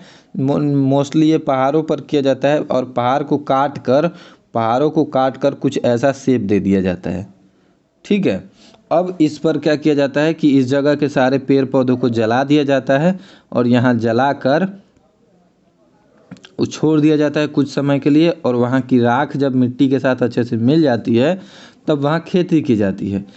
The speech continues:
और दो चार साल खेती करने के बाद लोग क्या करते हैं, यहाँ से उठकर यहाँ चले आते हैं, यहाँ से उठ के यहाँ चले आते हैं, और फिर दस बीस सालों के बाद इस जगह पर दोबारा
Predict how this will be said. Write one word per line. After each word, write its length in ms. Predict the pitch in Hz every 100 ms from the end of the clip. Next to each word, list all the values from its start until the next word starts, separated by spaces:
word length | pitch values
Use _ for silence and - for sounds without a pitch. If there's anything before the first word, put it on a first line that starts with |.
| - _
और 140 | - 143
दो 200 | 131 165
चार 240 | 180 185 170
साल 220 | 180 170
खेती 340 | 165 147 190
करने 320 | 175 165 156 147
के 100 | 143
बाद 260 | 143 143
लोग 240 | 135 139 127
क्या 140 | 131
करते 320 | 107 107 -
हैं, 120 | 139
यहाँ 280 | 135 120 127
से 140 | 131 147
उठकर 360 | 127 123 120
यहाँ 280 | 104 107 127
चले 220 | 139 143
आते 220 | 139 139
हैं, 80 | 151
यहाँ 260 | 120 117 120
से 120 | 127
उठ 140 | 131 120
के 100 | 123 120 113
यहाँ 220 | 113 131
चले 260 | - 135
आते 220 | 131 127 269
हैं, 160 | 277 - - - -
और 140 | 156
फिर 300 | 147 208 170 -
दस 280 | 135 185 190
बीस 320 | 143 165 170
सालों 280 | - 147 147
के 100 | 143
बाद 320 | 131 135 135 120
इस 200 | 127 113
जगह 280 | 120 110
पर 200 | 107 110
दोबारा 560 | 107 104 98 104 156 190